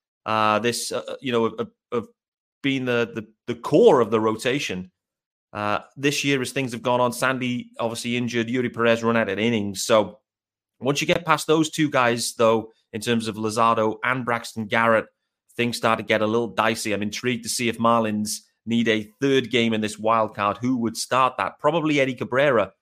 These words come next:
maybe coupled with Johnny Cueto. But as you can tell, I'm a little bit nervous on that. The Marlins fundamentally have run out of arms, uh, and their rotation depth is extremely tested. Frankly, the strength of this club, probably all year long,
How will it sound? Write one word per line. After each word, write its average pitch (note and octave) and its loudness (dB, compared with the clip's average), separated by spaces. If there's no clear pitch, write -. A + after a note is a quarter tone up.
maybe B2+ -4
coupled B2 -6
with G#2 -6
Johnny A2 -2
Cueto. A#2 -2
But F#2+ 4
as A#2 -4
you C3+ -2
can A#2+ -6
tell, C3+ 2
I'm A#2 2
a A#2 4
little C3 2
bit A#2+ -2
nervous A#2+ -2
on G#2+ -2
that. G#2+ 0
The A#2 -6
Marlins A#2+ 0
fundamentally A#2+ 0
have G#2 -4
run A#2+ 2
out A2+ 2
of G2+ -2
arms, A2+ 0
uh, G#2 -6
and A2+ -4
their A#2 2
rotation A2+ -4
depth G#2+ -2
is G#2 -8
extremely A2+ -4
tested. A2+ -4
Frankly, C#3 0
the C3+ -8
strength D3+ -2
of C3+ -6
this A#2+ -4
club, C#3 2
probably D3 0
all E3+ 4
year B2+ 2
long, G#2 -2